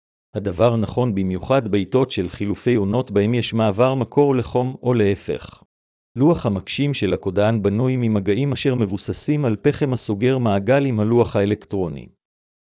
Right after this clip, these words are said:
בימי הקיץ הפחם מתרחב ולחילופין בימי החורף הוא מתכווץ. תופעה זו סבודקת את הפחם, ובדומה למפסק שחוק נפגמת יכולתו להוליך מגע. אז מה עושים?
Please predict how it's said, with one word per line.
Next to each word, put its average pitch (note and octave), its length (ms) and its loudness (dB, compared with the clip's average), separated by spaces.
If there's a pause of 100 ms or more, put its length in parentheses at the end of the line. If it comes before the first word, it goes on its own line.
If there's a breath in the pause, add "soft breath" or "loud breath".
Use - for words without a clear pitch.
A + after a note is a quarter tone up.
(440)
בימי G2 320 0
הקיץ G#2+ 460 0
הפחם A2+ 420 -2
מתרחב A2 480 0
ולחילופין A2 720 -2
בימי G#2+ 260 2
החורף A#2+ 500 0
הוא A#2+ 80 0
מתכווץ. F#2 800 -4 (480)
תופעה G#2 440 0
זו G#2 200 0
סבודקת G2+ 600 -2
את G2+ 120 -2
הפחם, B2 500 -2
ובדומה G2+ 440 0
למפסק B2+ 680 -2
שחוק C#3 480 0
נפגמת C3 540 -2
יכולתו A2+ 500 0
להוליך A2 420 2
מגע. F2 340 -4 (1300)
אז G2 180 0
מה G#2+ 140 4
עושים? D#2 600 -2